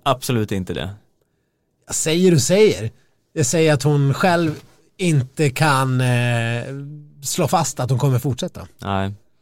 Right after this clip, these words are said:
Speaker 2: Vem trodde att Marcus Hellner bara skulle lägga av? Det var ju ingen som ens hade ställt frågan till honom på hela säsongen.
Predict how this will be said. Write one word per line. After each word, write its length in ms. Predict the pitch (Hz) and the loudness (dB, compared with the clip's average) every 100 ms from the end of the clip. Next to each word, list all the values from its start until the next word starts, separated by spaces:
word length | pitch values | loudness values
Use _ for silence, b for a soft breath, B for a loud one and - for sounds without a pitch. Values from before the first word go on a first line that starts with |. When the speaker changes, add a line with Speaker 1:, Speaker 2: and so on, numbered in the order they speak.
| _ | _
Speaker 2:
Vem 380 | 139 160 156 123 | -2 2 2 2
trodde 300 | 185 165 139 | 2 2 2
att 120 | 135 | 0
Marcus 340 | 147 139 139 - | 0 0 0 0
Hellner 280 | 170 190 | 0 0
bara 200 | 127 117 | 0 0
skulle 200 | 110 117 107 | -2 -2 -2
lägga 240 | 107 107 | -2 -4
av? 180 | 104 107 | -6 -4
Det 60 | |
var 80 | 127 | -2
ju 60 | 156 | 0
ingen 140 | 139 | 0
som 120 | 123 | 0
ens 140 | 135 120 | -2 0
hade 140 | 127 | -2
ställt 260 | - 123 - | -2 -4 -4
frågan 340 | 156 123 151 | -2 0 0
till 100 | 139 | 0
honom 140 | 113 107 | 0 -2
på 60 | |
hela 160 | 107 104 | -2 -4
säsongen. 440 | 107 110 98 110 | -4 -6 -10 -14